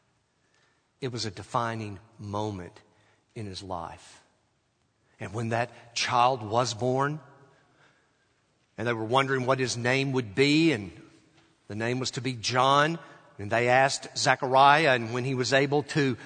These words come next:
speak it and say it, communicate it, his voice came back to him. And I imagine from that point on, he didn't just look at time, but he looked for those defining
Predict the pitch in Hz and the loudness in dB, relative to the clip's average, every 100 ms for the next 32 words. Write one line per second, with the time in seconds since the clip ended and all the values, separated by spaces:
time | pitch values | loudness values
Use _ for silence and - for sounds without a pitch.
0 | - - - - 165 156 170 151 117 - | -8 -2 0 2 2 4 2 0 -6 -4
1 | - 156 151 160 160 - 120 131 151 - | 2 2 2 0 -2 -6 -4 -2 -2 -2
2 | 160 165 170 - - 117 98 92 127 143 | -2 -2 -4 -10 -10 -8 -6 -2 0 0
3 | - 160 143 139 143 - - 151 156 139 | -2 -4 -4 -4 -6 -8 -12 -10 -10 -14
4 | _ _ _ _ _ _ _ _ - 127 | _ _ _ _ _ _ _ _ -6 -4
5 | 151 160 170 143 123 127 143 147 156 131 | -4 -4 -4 -4 -4 -2 -2 -2 -6 -6
6 | 131 156 90 78 _ _ _ _ _ _ | -6 -8 -10 -12 _ _ _ _ _ _
7 | _ _ _ _ _ _ _ _ _ 131 | _ _ _ _ _ _ _ _ _ -8
8 | 143 143 120 120 117 110 143 131 113 - | -4 -4 -4 -6 -6 -2 -2 -2 -8 -6
9 | - 156 101 73 87 - _ _ _ _ | -2 -2 -4 -8 -18 -20 _ _ _ _
10 | _ _ _ - 117 123 113 139 143 - | _ _ _ -12 -8 -8 -4 -6 -6 -10
11 | 123 120 113 - - 110 147 123 135 131 | -6 -6 -6 -8 -10 -4 0 2 0 -4
12 | 120 | -8